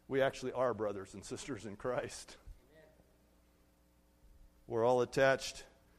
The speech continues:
by the blood of Jesus to the very same name, behavior or not. If we have an authentic confession of Jesus Christ as our Savior,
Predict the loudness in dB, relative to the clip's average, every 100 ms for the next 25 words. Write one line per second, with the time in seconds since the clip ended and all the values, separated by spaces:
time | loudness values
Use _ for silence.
0 | _ _ _ _ _ 2 2 2 -2 2
1 | 2 2 -2 -4 -4 -6 -6 -4 -2 2
2 | 2 0 -4 -4 -4 -4 -4 -8 -16 -20
3 | -20 -20 -20 -20 -14 -14 -14 -20 -20 -20
4 | -20 -20 -8 -4 -2 -2 -2 -2 -2 -2
5 | -6 -8 -18 -20 _ _ _ -20 -20 _
6 | _ _ _ _ _ _ _ _ _ _
7 | _ _ -16 -2 0 2 2 2 0 -2
8 | 0 -2 0 -4 -2 -8 0 2 2 0
9 | -6 -6 -8 -8 -8 -10 -4 2 2 0
10 | -4 -4 -4 -4 -4 -2 -2 -2 -6 -8